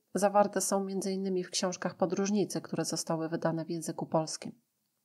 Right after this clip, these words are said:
Około siedemdziesiąt trzy tysiące lat temu sześć aktywatorów płyt C D T zostało zwróconych kapłanom z Ur,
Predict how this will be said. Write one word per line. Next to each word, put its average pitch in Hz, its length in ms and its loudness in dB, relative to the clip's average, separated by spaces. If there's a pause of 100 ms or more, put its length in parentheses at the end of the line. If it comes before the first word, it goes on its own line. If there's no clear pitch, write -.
(340)
Około 254 380 10
siedemdziesiąt 226 680 0
trzy - 180 2
tysiące 208 420 0
lat 185 220 2
temu 180 520 -2 (440)
sześć 240 400 4
aktywatorów 185 760 2
płyt 214 320 2
C - 160 0
D 175 120 0
T 175 320 -2 (360)
zostało 240 480 2
zwróconych 202 680 0
kapłanom 185 440 2
z - 160 -2
Ur, 156 340 0